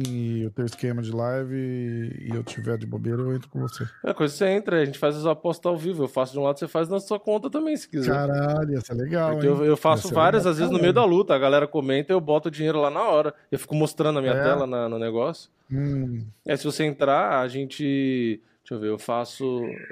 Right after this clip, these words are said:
Speaker 2: pelo O B S, mas aí a gente entra em qualquer, qualquer site aqui, que aí eu boto sua tela, né, no negócio.
Speaker 1: Ah, a gente pode fazer. Ah, você tá fazendo O B S? Você não tá usando o Streamlabs mais?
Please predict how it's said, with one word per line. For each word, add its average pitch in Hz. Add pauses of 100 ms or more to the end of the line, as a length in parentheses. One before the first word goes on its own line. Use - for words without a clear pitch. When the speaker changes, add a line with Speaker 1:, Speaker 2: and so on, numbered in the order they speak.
(160)
Speaker 2:
pelo 120
O 113
B 117
S, 156
mas 131
aí 135
a 135
gente 143
entra 156
em 156
qualquer, 165 (400)
qualquer 208
site 175
aqui, 196
que 220
aí 190
eu 196
boto 185
sua 190
tela, 180
né, 151 (160)
no 131
negócio. 123
Speaker 1:
Ah, 233
a 208
gente 180
pode 214
fazer. 180
Ah, 185
você -
tá 175
fazendo 160
O 135
B 135
S? 226
Você 160
não 156
tá 147
usando 143
o -
Streamlabs 147
mais? 254